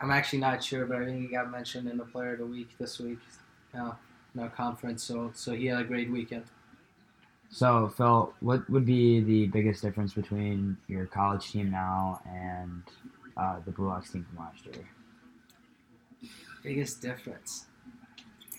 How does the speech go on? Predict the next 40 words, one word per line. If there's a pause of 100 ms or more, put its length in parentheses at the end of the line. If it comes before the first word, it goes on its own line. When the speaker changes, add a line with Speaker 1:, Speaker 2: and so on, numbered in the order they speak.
Speaker 1:
As
far
as,
like,
the
guys,
or
as
far
Speaker 2:
Yeah,
Speaker 1:
as,
Speaker 2:
I
Speaker 1:
like,
Speaker 2:
mean,
is,
Speaker 1:
just
Speaker 2:
are
you
guys
as
close? (480)
Speaker 1:
We
were
Speaker 2:
Or
Speaker 1:
actually,
we're
really
close
because
we're
in
a,
we're
in
a
tough, (540)
tough
conference,
and,
um,